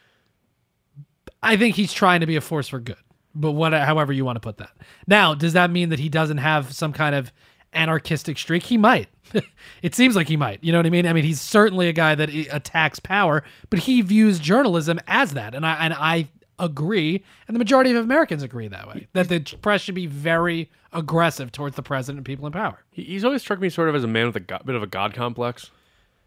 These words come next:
Speaker 2: Just thinking he, like, he is more important than
Speaker 1: I don't think he, I, I see what you mean, but I don't think it's necessarily, he could be, but it's, it doesn't seem like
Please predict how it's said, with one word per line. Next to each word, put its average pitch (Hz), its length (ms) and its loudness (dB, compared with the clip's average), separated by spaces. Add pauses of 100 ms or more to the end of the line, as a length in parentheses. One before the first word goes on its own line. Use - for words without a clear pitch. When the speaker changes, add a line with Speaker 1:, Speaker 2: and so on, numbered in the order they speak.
(960)
Speaker 2:
Just 135 340 -4
thinking 123 240 -8
he, 127 160 -6
like, 113 200 -8
he 120 540 -8 (320)
is 127 100 -4
more 120 180 0
important 113 460 -6
than 110 220 -8 (540)
Speaker 1:
I 320 80 4
don't 403 120 4
think 349 120 4
he, 262 180 2
I, 285 600 0
I 262 120 4
see 254 180 2
what 220 80 0
you 202 80 2
mean, 196 200 2
but 185 100 4
I 165 80 6
don't 170 160 2
think 165 160 -2
it's 147 80 -4
necessarily, 156 500 0 (320)
he 190 180 -2
could 208 200 4
be, 165 160 0
but 165 160 0
it's, 156 140 -2
it 165 180 -6
doesn't 180 200 0
seem 180 200 -2
like 160 260 -2